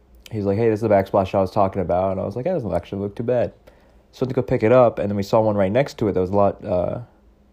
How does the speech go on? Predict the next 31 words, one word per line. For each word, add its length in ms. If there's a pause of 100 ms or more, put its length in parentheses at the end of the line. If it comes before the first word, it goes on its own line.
the 80
colors 400
were 340 (260)
darker 720 (280)
gray 260
tone, 540 (120)
and 160
then 80
the 80
ones 220
that 60
we 100
were 80
getting 160
was 140
very, 240
very 260
vibrant 460
white 500 (640)
tone 320
ones. 480 (1040)
So 120
I 40
was 100
like, 100
"All 120
right, 180 (100)
I'm 80
just 140
gonna 120
buy 480